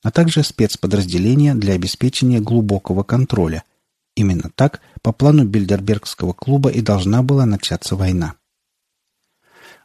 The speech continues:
Официально наблюдательная миссия в Косово находилась под контролем Организации по безопасности и сотрудничеству в Европе, О Б С Е,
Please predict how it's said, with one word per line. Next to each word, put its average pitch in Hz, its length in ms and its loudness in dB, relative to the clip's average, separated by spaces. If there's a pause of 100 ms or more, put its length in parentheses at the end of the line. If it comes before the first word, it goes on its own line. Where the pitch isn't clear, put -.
Официально 165 600 4
наблюдательная 139 720 2
миссия 131 380 2
в - 80 -8
Косово - 380 -2
находилась 110 520 0
под - 180 -6
контролем 113 520 2
Организации 101 720 0
по - 120 -2
безопасности 120 800 -2
и 113 80 -2
сотрудничеству 110 840 -2
в 110 60 -4
Европе, 123 600 0 (200)
О 98 100 0
Б 92 240 -2
С - 220 -4
Е, 82 220 -2